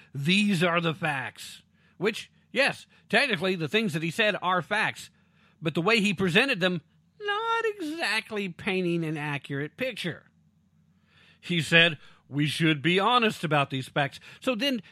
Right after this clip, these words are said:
Joe, in that spirit, why don't you tell the truth about those facts, about how that is, in fact,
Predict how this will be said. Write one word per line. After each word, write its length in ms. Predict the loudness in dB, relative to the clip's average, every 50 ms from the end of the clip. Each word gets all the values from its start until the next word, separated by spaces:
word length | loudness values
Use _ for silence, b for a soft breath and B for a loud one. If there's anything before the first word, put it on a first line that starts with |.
| B B
Joe, 300 | 4 4 6 6 4 0 B B
in 160 | B 0 0 2
that 180 | 0 -2 -2
spirit, 400 | -4 -6 -4 -2 0 0 0 -2 -6 b b
why 240 | b 0 2 2 2
don't 200 | 2 0 -2 -2
you 100 | -4 -4
tell 220 | -2 -2 -2 0 0
the 100 | -2 -4
truth 340 | -4 -4 -6 -4 -4 -4 -4 -4
about 300 | 0 2 2 2 0 0
those 180 | -4 -6 -6
facts, 400 | -6 -6 -6 -6 -8 -10 -14 -18 -20 B B B
about 220 | 0 2 2 2
how 220 | 2 0 0 0 0
that 280 | 0 -2 -2 -2 -4 -6
is, 240 | -4 -2 -2 -2
in 340 | -4 -6 -6 -4 -4 -4 -6
fact, 420 | -8 -6 -4 -2 -2 -2 -4 -6